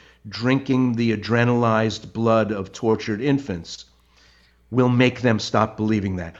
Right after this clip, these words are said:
Look at the number of people who showed up in Dealey Plaza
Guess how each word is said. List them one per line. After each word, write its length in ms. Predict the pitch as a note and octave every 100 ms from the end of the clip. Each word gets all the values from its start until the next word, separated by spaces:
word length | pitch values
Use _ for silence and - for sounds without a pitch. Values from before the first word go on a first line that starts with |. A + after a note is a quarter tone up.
| - -
Look 160 | A#3+
at 100 | A#3+
the 160 | A3 D#3+
number 540 | D3+ F#3+ A#3+ A#3+ F#3
of 120 | C3 -
people 300 | A#3+ A#3+ A#2
who 80 | A#2
showed 380 | - F#3+ F#3
up 160 | F3+ F3+
in 120 | D#3+
Dealey 340 | D3+ F3 F3+ F3
Plaza 540 | G3 G#3 G#3+ A2